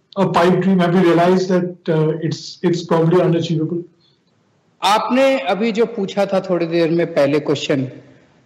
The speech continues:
Speaker 2: ये कोविड को लेके अनसर्टेनिटी इतनी ज्यादा है, अब जो सीरो सर्वे कर रहे हैं, उसमें परसेंटेज कम हो गई है।
Speaker 1: कम आ रही है, जी।
Speaker 2: It's a very surprising thing।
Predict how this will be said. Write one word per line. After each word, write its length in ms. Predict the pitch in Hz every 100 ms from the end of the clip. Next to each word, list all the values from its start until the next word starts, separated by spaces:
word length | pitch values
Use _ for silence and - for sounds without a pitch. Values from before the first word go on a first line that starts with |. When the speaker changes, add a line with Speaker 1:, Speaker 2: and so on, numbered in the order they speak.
| -
Speaker 2:
ये 120 | 175
कोविड 560 | 220 208 202 202 240 226
को 100 | 240
लेके 340 | 226 208 214
अनसर्टेनिटी 840 | 233 - 185 185 202 196 208 196 214
इतनी 280 | 208 208
ज्यादा 300 | 175 156 151
है, 160 | 165 127 117 - - - - -
अब 220 | 220 196
जो 240 | 247 262
सीरो 320 | 254 - 226 247
सर्वे 320 | 240 214 240
कर 160 | 226
रहे 140 | 190 185
हैं, 460 | 143 - - - _ _ _
उसमें 280 | - 214 269
परसेंटेज 480 | 262 233 269 285 285
कम 180 | 262 262
हो 120 | 240
गई 120 | 156
है। 60 | 131
Speaker 1:
कम 240 | 226 233
आ 60 | 214
रही 180 | 180 147
है, 100 | -
जी। 300 | - - _ _ - 185 - _ _ - _ 170 156 -
Speaker 2:
It's 160 | 208 208
a 40 |
very 260 | 262 269 302
surprising 560 | 254 - 226 240 254 226
thing। 220 | 214